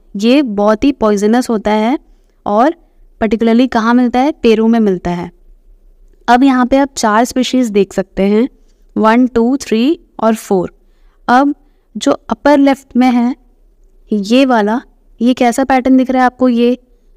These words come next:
बैंडेड दिख रहा है, यानी कि बैंड्स बने हुए हैं इसमें। और ये वाला जो है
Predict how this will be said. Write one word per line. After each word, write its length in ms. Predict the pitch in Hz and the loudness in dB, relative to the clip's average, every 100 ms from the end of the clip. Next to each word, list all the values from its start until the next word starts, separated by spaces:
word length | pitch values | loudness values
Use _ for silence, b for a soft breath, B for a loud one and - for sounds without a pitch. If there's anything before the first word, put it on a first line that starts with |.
| _ | _
बैंडेड 480 | 202 208 214 214 226 | -4 0 2 2 0
दिख 240 | 196 - | -4 -6
रहा 80 | 196 | -4
है, 60 | 190 | 0
यानी 200 | 214 226 | 0 0
कि 160 | 277 | -2
बैंड्स 500 | 254 214 208 226 - | -2 0 0 0 -2
बने 240 | 202 208 202 | -2 2 2
हुए 220 | 208 190 | 2 -2
हैं 160 | 185 185 | -2 -6
इसमें। 380 | 190 190 185 - _ _ _ _ _ - | -6 -6 -8 -12 _ _ _ _ _ 0
और 200 | 220 254 - | 2 2 -2
ये 280 | 202 196 254 | -6 0 2
वाला 220 | 262 262 | 2 0
जो 160 | 247 262 | 0 0
है 280 | 247 233 | 2 0